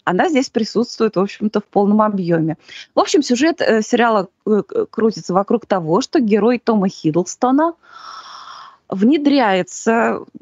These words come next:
так сказать, в эту мафию по продаже оружия. Л-, жуткая, совершенно опасная мафия, сразу тебе там, если что,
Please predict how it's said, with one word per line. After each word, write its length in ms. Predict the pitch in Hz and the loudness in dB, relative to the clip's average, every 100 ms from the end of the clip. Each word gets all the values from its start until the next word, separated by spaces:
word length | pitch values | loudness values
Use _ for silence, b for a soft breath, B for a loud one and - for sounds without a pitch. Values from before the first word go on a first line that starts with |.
| - - | -20 -12
так 140 | 202 | -12
сказать, 300 | - 190 185 | -6 -6 -4
в 100 | 190 | -2
эту 380 | 196 - 175 180 - | -2 0 0 0 0
мафию 540 | 214 190 180 - 175 | 2 2 0 -2 -4
по 120 | 175 | -2
продаже 540 | 180 185 190 185 175 165 | -2 -2 0 -2 0 -2
оружия. 600 | 175 185 175 165 190 247 | 0 -2 -2 0 0 0
Л-, 320 | 247 202 196 202 | 0 0 0 0
жуткая, 580 | 180 240 339 - 247 | -2 0 -2 0 -2
совершенно 480 | 220 214 - 262 254 | 0 -2 0 2 2
опасная 500 | 208 220 247 - 202 | 0 -2 -2 -4 -4
мафия, 440 | 180 220 247 202 175 | 0 -2 -2 -6 -10
сразу 480 | - 190 214 185 | -6 -2 -2 -2
тебе 280 | 170 - 175 | -14 -6 -6
там, 240 | 170 151 147 | -4 -4 -4
если 280 | 175 - 175 | -6 -6 -8
что, 420 | - - 269 | -4 0 0